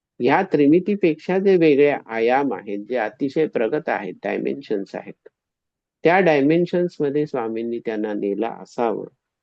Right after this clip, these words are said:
आणि असं झाल्यानंतर उरतं काय?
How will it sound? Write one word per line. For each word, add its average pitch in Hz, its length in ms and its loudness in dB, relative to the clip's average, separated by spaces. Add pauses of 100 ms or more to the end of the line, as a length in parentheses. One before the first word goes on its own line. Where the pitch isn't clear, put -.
(220)
आणि 151 260 2 (160)
असं - 380 2
झाल्यानंतर 135 920 0 (1700)
उरतं 139 400 0
काय? 131 440 -4